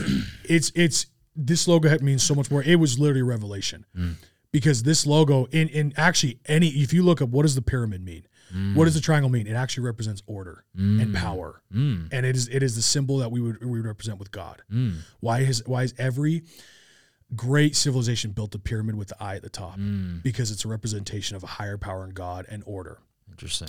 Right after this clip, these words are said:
Speaker 2: The circle represents nature
Speaker 1: Mm.
Speaker 2: and the kingdom of nature, because the circle of life is the, what represents that.
Speaker 1: Wow.
Speaker 2: And this represents the kingdom that we are building.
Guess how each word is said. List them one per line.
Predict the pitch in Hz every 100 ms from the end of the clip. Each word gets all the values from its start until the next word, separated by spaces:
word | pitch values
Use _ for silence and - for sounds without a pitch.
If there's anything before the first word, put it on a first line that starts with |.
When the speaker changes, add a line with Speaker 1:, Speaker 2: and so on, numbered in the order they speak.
| -
Speaker 2:
The | 127
circle | - 147 139
represents | 139 120 120 107 98
nature | 107 95 - - _ 90
Speaker 1:
Mm. | 92 87 85
Speaker 2:
and | 135 120
the |
kingdom | 107 143 139 131
of | 127
nature, | 123 120 131
because | 117 110 123 104
the | 104
circle | - 127 113 123
of | 110
life | 113 113 107
is | 110
the, | 104
what | 120 107
represents | 117 104 104 98 92
that. | - 82 - -
Speaker 1:
Wow. | 85 85 -
Speaker 2:
And | 120 135
this | 147
represents | 170 139 131 135
the | -
kingdom | 113 - 147 139 127
that | 117 110
we | 117
are | 107
building. | 98 113 104 95